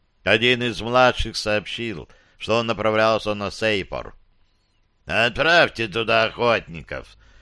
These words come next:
в скрипучем голосе, донесшемся из-за маски, абсолютно равнодушие.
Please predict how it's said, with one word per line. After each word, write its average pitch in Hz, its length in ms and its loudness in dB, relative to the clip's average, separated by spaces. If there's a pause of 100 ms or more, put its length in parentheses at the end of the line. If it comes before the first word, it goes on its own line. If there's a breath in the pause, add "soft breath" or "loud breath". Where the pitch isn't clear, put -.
в - 60 -18
скрипучем 110 500 -4
голосе, 113 520 2 (200 soft breath)
донесшемся 113 720 0
из-за 101 320 -6
маски, 104 500 -6 (220 soft breath)
абсолютно 147 720 2
равнодушие. 120 800 -4